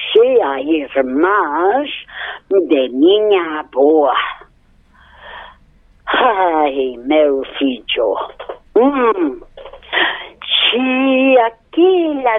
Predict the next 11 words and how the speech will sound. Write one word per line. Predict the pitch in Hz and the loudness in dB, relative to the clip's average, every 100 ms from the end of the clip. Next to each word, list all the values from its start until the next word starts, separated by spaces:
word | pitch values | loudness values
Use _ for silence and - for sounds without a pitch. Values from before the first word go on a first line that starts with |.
| 208 | 0
noite | 190 151 147 143 127 _ _ 127 101 - _ _ _ _ _ - - - | 0 2 -2 -6 -8 _ _ -12 -12 -12 _ _ _ _ _ -10 -6 -2
houbera | - - 381 139 135 135 254 285 185 151 131 135 - - - - | 2 2 2 -2 -10 0 2 4 2 0 -2 -4 -4 -12 -16 -4
un | - 339 392 349 294 254 196 - | 2 4 4 4 0 -2 -8 -6
camiño | - 143 139 135 135 151 214 294 392 359 311 269 226 | -2 0 0 -2 -2 -2 2 4 6 4 4 4 2
de | 185 180 | 2 0
volta, | 151 196 220 208 170 127 127 - - 214 226 - _ _ _ _ _ _ _ _ - - - - - | 2 4 6 4 2 -4 -10 -18 -10 -8 -8 -12 _ _ _ _ _ _ _ _ -12 -8 -8 -6 2
Eu | 254 254 220 220 262 277 | 4 6 6 4 2 -4
morrería, | 240 190 160 143 - 147 147 151 196 214 202 202 196 208 214 | -2 0 0 -2 -6 -6 -6 -4 -6 -4 0 2 2 0 0
non | 160 151 156 147 139 | 0 2 0 -2 -6
cabe | - 165 151 151 143 139 127 | -4 0 2 2 0 -2 0
duda, | 151 170 160 139 139 156 151 156 160 160 | 4 4 4 2 0 2 2 2 2 2